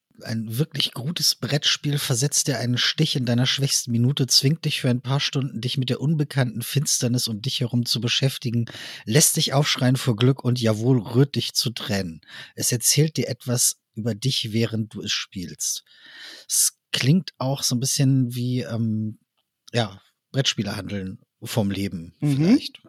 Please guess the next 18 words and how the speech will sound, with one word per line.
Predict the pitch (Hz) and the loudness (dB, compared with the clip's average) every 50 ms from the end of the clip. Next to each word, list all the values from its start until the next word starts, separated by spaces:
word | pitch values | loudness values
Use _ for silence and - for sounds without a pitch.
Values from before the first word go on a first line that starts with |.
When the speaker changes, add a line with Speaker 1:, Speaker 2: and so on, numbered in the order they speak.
| _ _ _ _ _ _ _ | _ _ _ _ _ _ _
Speaker 1:
Ist | - - - | -8 -4 -2
das, | 123 127 - - - _ | -2 -2 -2 -6 -8 _
ist | 123 - - | -4 0 2
das | 143 131 - - _ _ _ _ _ _ - | 2 2 2 -2 _ _ _ _ _ _ -6
auch | - - 127 127 - - | 2 2 2 4 4 2
was, | 147 - - | 0 0 0
was | 135 123 | -2 -2
es | 123 120 - | -2 -2 0
vielleicht | - 139 135 131 - - | 0 2 0 0 0 -2
interessant | 127 120 - - 113 - - 127 147 165 - _ - | -6 -6 -4 -4 -2 0 2 2 2 0 -2 _ -2
gemacht | 131 131 131 143 - - - - | 0 0 2 0 0 -4 -4 -6
hat | 160 143 - | -6 -6 -4
für | - 147 | -6 -4
dich? | 135 147 147 - - | -4 -4 -6 -6 -8
Also | 113 110 123 | -8 -8 -6
gerade | 110 107 120 120 123 | -6 -4 -4 -4 -4
zu | 123 - 127 | -4 -4 -2
sagen, | 127 127 123 | 0 0 0